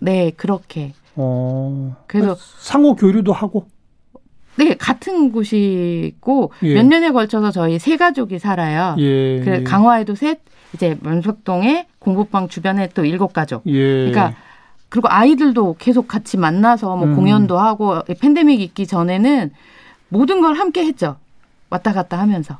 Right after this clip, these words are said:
Speaker 2: 네,
Speaker 1: 네.
Speaker 2: 네. 그리고 이제 그 공부방에 오는 학생들도 서로 교류하고.
Speaker 1: 네, 그럼요.
Speaker 2: 그렇죠.
Speaker 1: 네.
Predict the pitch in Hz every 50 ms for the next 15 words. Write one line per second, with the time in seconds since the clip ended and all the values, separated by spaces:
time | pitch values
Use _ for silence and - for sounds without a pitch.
0 | - - 165 151 147 143 139 139 139 135 135 135 139 139 135 135 143 147 139 131
1 | 127 127 127 127 127 - - - - - - - 226 208 208 196 165 165 139 151
2 | 170 165 156 151 - - - _ _ _ _ - 190 196 202 190 185 202 196 190
3 | 190 170 143 147 160 175 180 175 175 156 - - - - 247 233 226 208 202 202
4 | 196 190 180 165 220 247 240 - - 262 247 185 139 170 160 151 151 139 113 120
5 | - 120 104 214 226 220 208 - 233 233 208 175 156 147 143 143 147 - - 135
6 | 131 - - 139 117 170 170 160 151 147